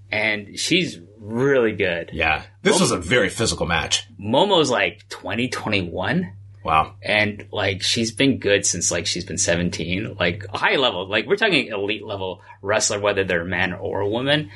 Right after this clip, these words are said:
Speaker 1: Like, it's unbelievable, like, the talent that's come out of, like, the Stardom Dojo. It, it really is. And, like, again, like, I think the booking, one thing that gets lost, I think, is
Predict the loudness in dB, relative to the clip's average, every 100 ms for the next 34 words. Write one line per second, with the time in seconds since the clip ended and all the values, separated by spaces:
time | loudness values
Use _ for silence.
0 | -16 -14 -8 -8 -6 0 0 0 -4 -2
1 | 0 0 0 0 0 0 -2 -2 0 0
2 | -2 -4 -8 -4 -2 -2 -4 -8 -10 -10
3 | -4 -2 0 -2 0 0 0 -2 -4 -4
4 | -6 -6 -6 -6 -6 -4 -2 0 0 0
5 | 0 2 2 0 0 0 0 -2 -2 -2
6 | 0 -2 -2 -2 -2 -4 -6 -4 -2 0
7 | 2 2 2 -2 -2 -4 -4 -4 -4 -6